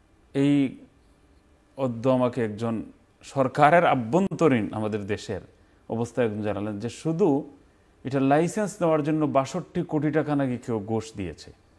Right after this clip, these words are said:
নাউযু বিল্লাহি মিন যালিক। উনিও যাই হোক জানতে পেরেছেন। তো এইভাবে হারাম চলছে, আর এই সব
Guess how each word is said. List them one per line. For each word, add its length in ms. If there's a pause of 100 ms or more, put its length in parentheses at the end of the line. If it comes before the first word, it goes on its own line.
(520)
নাউযু 320
বিল্লাহি 480
মিন 200
যালিক। 380 (1040)
উনিও 280
যাই 180
হোক 180
জানতে 360
পেরেছেন। 460 (1120)
তো 100 (160)
এইভাবে 880 (180)
হারাম 540
চলছে, 520 (840)
আর 140
এই 220
সব 640